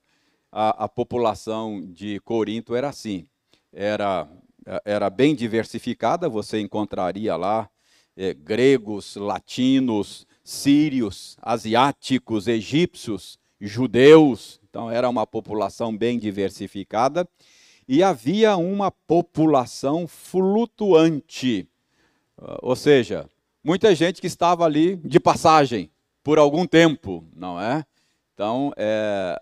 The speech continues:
havia também essa característica, que era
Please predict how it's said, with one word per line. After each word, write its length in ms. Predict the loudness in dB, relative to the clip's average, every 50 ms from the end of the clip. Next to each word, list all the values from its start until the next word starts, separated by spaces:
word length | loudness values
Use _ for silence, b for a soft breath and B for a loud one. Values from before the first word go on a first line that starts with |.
| -12 -16
havia 420 | -12 -10 -10 -10 -6 -2 0 0 0
também 400 | 0 -4 -6 -4 -4 -4 -4 -4
essa 240 | -6 -6 -6 -10 -10
característica, 1700 | _ _ -8 -6 -6 -6 -6 -8 -10 _ _ -4 -2 -2 0 0 -2 -2 -2 -6 -10 -18 -20 -16 -12 -10 -10 -10 _ -8 -6 -6 -6 -8 _ _ _ _ _ _ _ _
que 200 | _ -12 -8 -4
era 500 | -2 -2 -2 0 0 0 -2 -2 -4